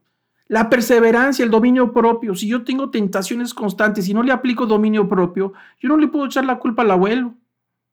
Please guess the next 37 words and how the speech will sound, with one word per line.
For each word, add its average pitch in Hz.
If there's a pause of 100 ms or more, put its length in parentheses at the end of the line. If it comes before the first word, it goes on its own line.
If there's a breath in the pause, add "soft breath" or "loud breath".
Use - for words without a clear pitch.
(380)
Es 240
que 269
yo 262
soy 262
así 254
porque 220
mi 214
abuelo 220
así 220
es. 202 (380)
No, 220
señor, 262
esa 247
es 254
una 254
falta 233
de 233
responsabilidad. 170 (800)
Hay 247
que 214
ponerle 214
dominio 202
propio. 220
El 190
apóstol 233
Pablo 226
dice, 208
"Si -
no 175
sujeto 240
mi 208
propio 208
cuerpo 214
hasta 220
que 214
me 226
obedezca". 220